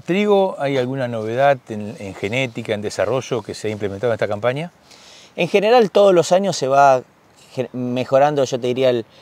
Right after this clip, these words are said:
Speaker 2: la potencialidad de los trigos y los perfiles sanitarios. Entonces, normalmente uno elige por esa característica y bueno, y en lo que es más, eh, biotecnológico está todo lo que tenga que ver con la resistencia a sequía y salinidad que, que está hoy con el gen H B cuatro, eh, en el mercado.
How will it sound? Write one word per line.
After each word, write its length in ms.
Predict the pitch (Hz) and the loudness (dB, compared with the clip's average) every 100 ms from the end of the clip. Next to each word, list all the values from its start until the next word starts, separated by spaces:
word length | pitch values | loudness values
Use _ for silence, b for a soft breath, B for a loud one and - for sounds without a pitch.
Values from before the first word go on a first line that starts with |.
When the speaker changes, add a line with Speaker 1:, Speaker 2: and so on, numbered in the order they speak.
| b | b
Speaker 2:
la 140 | - 117 | 0 2
potencialidad 560 | 120 110 117 117 120 | 2 0 -2 0 2
de 40 | 135 | 2
los 120 | 147 | 0
trigos 400 | - 175 208 190 | -2 -2 -2 -2
y 60 | 131 | -4
los 80 | 117 | -4
perfiles 420 | 110 - 120 110 | -6 -2 -2 -4
sanitarios. 460 | 107 110 113 101 | -6 -2 0 0
Entonces, 340 | 98 117 123 - b b b b | -2 -4 -4 -6 b b b b
normalmente 480 | 120 131 147 131 | 0 2 2 0
uno 180 | 131 127 | 0 0
elige 480 | 120 127 123 143 127 _ | 0 -2 0 0 0 _
por 160 | - 113 | -2 -2
esa 180 | 120 123 | 0 2
característica 800 | 120 127 165 170 - 175 208 190 b b | 2 2 0 -2 -4 0 0 0 b b
y 80 | 131 | 0
bueno, 240 | 143 127 | 2 2
y 80 | 113 | 2
en 80 | 117 | 2
lo 100 | 120 | 2
que 100 | 139 | 2
es 60 | 135 | 0
más, 320 | 139 139 - | 0 0 -4
eh, 240 | 123 110 104 | -4 -4 -2
biotecnológico 800 | 127 123 131 143 147 156 180 175 | -2 -2 -2 0 0 -2 -2 -4
está 220 | - 127 | 0 0
todo 180 | 113 120 | 2 -2
lo 140 | 117 | 0
que 100 | 113 | -4
tenga 260 | 120 117 120 | -6 -4 -4
que 140 | 127 | 0
ver 220 | 123 131 | 0 0
con 260 | - 117 123 | 0 0 2
la 100 | 110 | 0
resistencia 640 | 101 98 104 110 110 101 - b b | -2 -10 -8 -8 -4 -4 -4 b b
a 140 | - 110 | -4 -4
sequía 320 | 113 101 120 | -6 -4 -2
y 40 | |
salinidad 560 | 120 117 123 127 131 160 | -2 -2 -2 0 2 2
que, 200 | 131 98 | 0 -4
que 120 | - | -8
está 180 | - 110 | -2 0
hoy 260 | 110 110 - b | 0 -2 -8 b
con 160 | 98 101 | -10 -10
el 80 | 90 | -6
gen 180 | 117 | -6
H 220 | 113 107 113 | -4 -4 -4
B 80 | |
cuatro, 380 | 110 127 135 123 | -2 -2 0 0
eh, 220 | - 95 90 | -2 -6 -8
en 80 | 101 | -10
el 100 | 101 | -8
mercado. 400 | 113 131 104 | -2 2 2